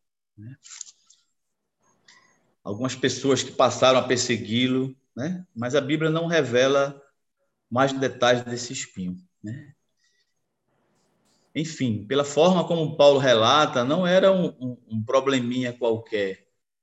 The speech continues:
né? Não era uma coisa que, que fosse simples, que ele pudesse, não era uma felpa qualquer, né? Na, na nossa mão, no nosso pé. Era realmente um espinho que o incomodava e o perseguia. Durante quatorze anos, ele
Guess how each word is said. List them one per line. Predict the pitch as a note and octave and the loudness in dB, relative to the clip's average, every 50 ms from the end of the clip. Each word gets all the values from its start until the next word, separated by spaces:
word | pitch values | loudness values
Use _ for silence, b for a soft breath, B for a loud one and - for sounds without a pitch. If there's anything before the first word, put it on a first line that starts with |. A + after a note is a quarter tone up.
| _ - | _ -14
né? | A#2+ D#3 F3+ F3+ - | -12 -12 -12 -12 -10
Não | A2+ A2 A#2 | -6 -2 0
era | B2 B2 B2+ | 0 2 2
uma | C3 C3 A#2+ A2+ - | 2 0 -2 -2 -4
coisa | - B2+ C3 C#3+ C#3 C3+ C#3 C#3 C3 | 0 2 2 4 4 2 0 -2 -2
que, | C3+ - - C#3+ C#3+ C#3+ D3 D3 D3+ D#3 D#3 - _ _ _ _ _ _ _ _ _ _ _ _ _ _ | -4 -6 -6 -4 -4 -2 -2 -4 -4 -8 -10 -16 _ _ _ _ _ _ _ _ _ _ _ _ _ _
que | B2+ A2+ | -12 -10
fosse | - - C3+ C3+ C3 - | -4 -4 -4 -4 -4 -6
simples, | - - - - C3 C3+ C#3+ D3 C#3+ C#3 C3+ C3+ C3+ - | -6 -8 -4 -2 -2 -2 -2 -2 -2 -4 -6 -6 -6 -8
que | - - | -6 -4
ele | C3+ C3+ C3+ C3+ C#3 C#3+ C#3 C#3 - - - _ _ _ _ _ _ _ _ _ _ _ _ _ _ _ _ _ _ _ _ _ | -2 0 0 0 -2 -2 -4 -6 -10 -14 -18 _ _ _ _ _ _ _ _ _ _ _ _ _ _ _ _ _ _ _ _ _
pudesse, | - B2 A2+ A2 A#2+ B2 A#2+ A#2+ - C3+ C3 B2 A#2 A2 - A2+ C3 C3+ - - | -8 -6 0 2 2 4 2 2 0 -2 -2 -2 -2 -2 -4 -8 -12 -16 -12 -8
não | G#2 A#2+ | -4 -2
era | C3+ C#3+ | 0 0
uma | D3+ D#3 C#3 C3 | 0 -2 -4 -4
felpa | - - - - C#3 D3 C#3 C#3+ B2 | -6 -6 -2 2 2 2 2 0 -2
qualquer, | - B2+ A2+ A2 A#2+ A#2 A2+ A2 G#2+ | -2 -2 -2 0 2 2 2 4 2
né? | A#2 B2 C#3 | 0 -2 -4
Na, | C#3+ C3 A#2+ A2 G#2+ | -4 -4 -4 -4 -4
na | G#2+ G#2 G#2+ | -4 -4 -4
nossa | A2 A2 G#2 - - F#2+ | -4 -4 -4 -4 -6 -8
mão, | G2 G2+ A2 A#2 A#2 A2 A2 | -6 -4 -2 -2 -2 -2 -2
no | G#2+ G#2 | -4 -6
nosso | G#2+ G2+ - - - _ _ | -6 -10 -12 -14 -20 _ _
pé. | G#2+ G#2+ A2+ A#2+ B2+ C3 C3 _ _ _ _ _ _ _ _ _ | -4 -4 -2 -4 -4 -6 -12 _ _ _ _ _ _ _ _ _
Era | - G#2 A2+ A2+ | -8 -6 -6 -4
realmente | B2 C#3 C#3 C3+ C3 C3+ C#3 C3+ D3 | -4 -4 -4 -2 -4 -4 -4 -4 -6
um | D3 | -8
espinho | D3 - - - - D3 D3+ D#3+ E3+ E3+ E3+ | -10 -10 -12 -12 -8 -4 -4 -4 -4 -4 -6
que | - F3+ F3 F3 | -6 -4 -2 -2
o | F3+ | -2
incomodava | F#3 F3+ - G3 G#3 F#3+ E3 C#3 C3+ C3+ D3 D#3 D#3+ E3+ | -2 -2 -4 -4 -2 -2 -2 0 2 2 4 4 4 2
e | |
o | E3 E3 | -2 -4
perseguia. | - E3 - - D#3+ C3+ B2+ A#2+ C#3 D3+ D#3+ F3 F3 F#3 F3+ - b b b b b b b _ _ | -4 -6 -2 -2 -2 -2 -2 -2 -2 -2 0 0 -2 -2 -4 -8 b b b b b b b _ _
Durante | - B2+ D3 D#3 E3 E3 - - | -4 0 2 2 2 0 -2 -2
quatorze | - E3+ D3+ - - F3+ G3+ A3+ A3 G#3 | 2 2 2 2 2 2 4 4 4 2
anos, | F3+ E3 E3 F3 F#3+ F#3+ F3 E3 | 2 2 2 2 2 0 0 -2
ele | F3 F3 F#3 F#3+ F#3 - | 0 0 -2 -2 -4 -10